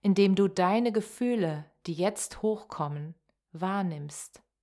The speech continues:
und indem du sie zulässt. Sobald du deine Gefühle zulässt und einfach weiter atmest,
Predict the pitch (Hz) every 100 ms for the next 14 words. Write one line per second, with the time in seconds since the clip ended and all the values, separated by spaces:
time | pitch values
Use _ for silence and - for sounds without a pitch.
0 | _ _ _ _ _ _ _ _ _ _
1 | _ _ _ _ _ _ _ _ - 180
2 | - 180 190 202 202 196 190 180 175 -
3 | - 202 180 147 147 - - _ _ _
4 | _ _ _ _ _ _ _ _ _ _
5 | _ _ _ _ _ _ _ _ _ _
6 | _ _ _ _ _ _ - 185 156 185
7 | 214 220 247 247 202 190 170 175 - 202
8 | 190 190 - 247 220 151 147 - - -
9 | _ _ _ _ _ _ - 180 - 175
10 | 208 220 220 208 - 160 175 185 196 185
11 | - 185 196 - 156 147 - -